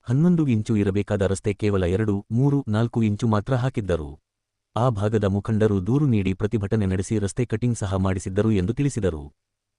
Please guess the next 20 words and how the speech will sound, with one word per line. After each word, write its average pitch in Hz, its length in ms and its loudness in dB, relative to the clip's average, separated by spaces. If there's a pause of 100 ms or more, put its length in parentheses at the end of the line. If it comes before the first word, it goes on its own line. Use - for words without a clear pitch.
ತಾಲ್ಲೂಕಿನ 139 460 2
ಮತ್ತೊಂದು 104 440 0
ಗಡಿ 104 220 0
ಗ್ರಾಮವಾದ 104 480 0
ಕೃಷ್ಣರಾಜಪುರದವರೆಗೂ 101 1120 -2
ಎರಡು 123 200 0
ಸಾವಿರದ 98 320 -2
ಹನ್ನೆರಡರಲ್ಲಿ 101 800 0
ಒಂದು 98 240 0
ಪಾಯಿಂಟ್ 127 340 0
ಆರು 98 140 2
ಸೊನ್ನೆ 107 280 0
ಕೋಟಿ 107 280 0
ರೂಪಾಯಿ 104 320 0
ವೆಚ್ಚದಲ್ಲಿ 98 420 -2
ಮಾಡಿಸಿದ್ದೆ. 87 640 -2 (560)
ಈಗ 123 240 0
ಅದು 104 280 2
ಹಾಳಾಗಿದ್ದು 104 600 0
ಅಭಿವೃದ್ಧಿಪಡಿಸಬೇಕಾಗಿದೆ. 113 1300 -2